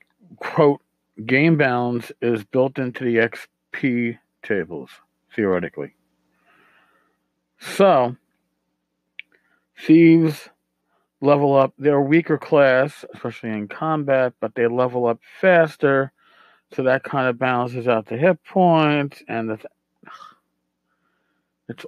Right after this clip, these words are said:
all a crock of shit. Oh, well, what about magic users? Well, magic users are weak initially, but then they crank up,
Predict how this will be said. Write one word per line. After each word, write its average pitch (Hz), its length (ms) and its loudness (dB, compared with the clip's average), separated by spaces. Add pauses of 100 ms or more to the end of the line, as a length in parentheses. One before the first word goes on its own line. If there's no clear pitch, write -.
all 139 560 0 (380)
a 101 100 -6
crock - 720 -8 (420)
of 87 200 -10
shit. - 340 -14 (1080)
Oh, 240 220 4
well, 196 180 4
what 190 100 2
about 190 220 0
magic 180 340 0
users? 135 220 0
Well, 139 80 -2
magic 135 320 -4
users 120 240 -6
are 123 80 -2
weak 113 220 -2
initially, 151 580 0
but 123 180 -4
then 120 200 -2
they 110 120 -2
crank 113 380 -6
up, 170 320 2